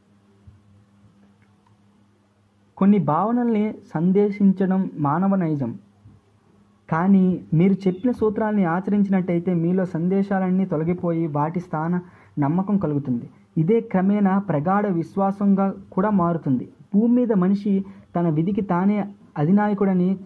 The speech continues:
చాలామంది తత్వవేత్తలు చెబుతారు. కానీ అతను అధినాయకుడు ఎలా అయ్యాడో చెప్పడంలో వాళ్ళు మాత్రం విఫలమయ్యారు. భూమి మీద మనిషి తన హోదాకు, ముఖ్యంగా తన ఆర్థిక హోదాకు తానే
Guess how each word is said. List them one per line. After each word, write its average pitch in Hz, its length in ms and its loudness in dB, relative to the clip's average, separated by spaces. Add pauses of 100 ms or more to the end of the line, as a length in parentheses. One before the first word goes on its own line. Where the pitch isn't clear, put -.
చాలామంది 202 480 2
తత్వవేత్తలు 185 540 0
చెబుతారు. 151 480 -4 (440)
కానీ 214 240 0
అతను 185 440 0
అధినాయకుడు 202 580 0
ఎలా 196 160 2
అయ్యాడో 196 400 2
చెప్పడంలో 190 560 -2
వాళ్ళు 165 300 0
మాత్రం 165 340 -2
విఫలమయ్యారు. 147 600 -2 (460)
భూమి 233 260 4
మీద 247 180 2
మనిషి 202 460 2
తన 196 200 -2
హోదాకు, 202 640 -2
ముఖ్యంగా 202 480 0
తన 196 140 -2
ఆర్థిక 180 420 -2
హోదాకు 180 500 -2
తానే 185 540 0